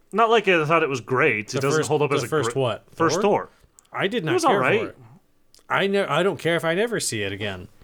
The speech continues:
Speaker 1: Eh.
Speaker 2: At all. I'm just like, "Meh."
Speaker 1: Captain America: The Winter Soldier was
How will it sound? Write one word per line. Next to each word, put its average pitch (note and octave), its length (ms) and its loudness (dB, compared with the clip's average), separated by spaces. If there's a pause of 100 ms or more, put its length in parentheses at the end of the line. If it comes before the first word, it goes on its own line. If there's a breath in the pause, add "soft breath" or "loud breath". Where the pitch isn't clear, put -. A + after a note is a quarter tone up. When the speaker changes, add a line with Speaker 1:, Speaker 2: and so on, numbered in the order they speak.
(180)
Speaker 1:
Eh. F#3+ 240 2 (840 loud breath)
Speaker 2:
At G3+ 60 2
all. A3 400 2 (100)
I'm D#3 140 -2
just D#3+ 160 -2
like, F3+ 200 -4
"Meh." G3+ 180 -4
Speaker 1:
Captain E3+ 280 0
America: D#3+ 280 0
The C3 100 0
Winter C#3+ 200 0
Soldier D3 500 2
was C3 400 -2